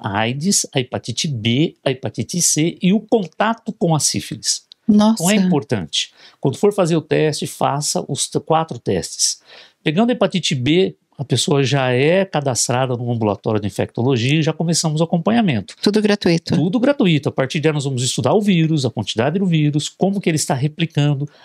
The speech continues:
Speaker 1: A hepatite C são cinco tipos de vírus diferentes. Qual é o tipo de vírus? E a partir daí nós programamos um tratamento, que também é tudo gratuito, que vem pelo Ministério, pelo governo federal, onde a gente, na hepatite B,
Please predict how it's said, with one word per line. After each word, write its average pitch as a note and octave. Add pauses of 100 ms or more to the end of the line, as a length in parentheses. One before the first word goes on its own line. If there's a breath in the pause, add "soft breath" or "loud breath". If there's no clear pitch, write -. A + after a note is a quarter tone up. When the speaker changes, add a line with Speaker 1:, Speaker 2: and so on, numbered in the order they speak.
Speaker 1:
A F3
hepatite F3
C D#3+ (200 soft breath)
são -
cinco E3
tipos C#3
de C3+
vírus B2
diferentes. D3+
Qual F#3+
é E3
o D3
tipo D3+
de C#3+
vírus? D3+ (380 loud breath)
E E3+
a F#3
partir F3
daí E3
nós F3
programamos D#3+
um D3+
tratamento, D#3
que -
também B2+
é A#2+
tudo F#3
gratuito, E3+
que C#3+
vem C#3
pelo A#2+
Ministério, C#3
pelo A#2
governo A#2
federal, C#3+ (440 loud breath)
onde D#3
a C#3
gente, C3+
na G#2+
hepatite A2+
B, F3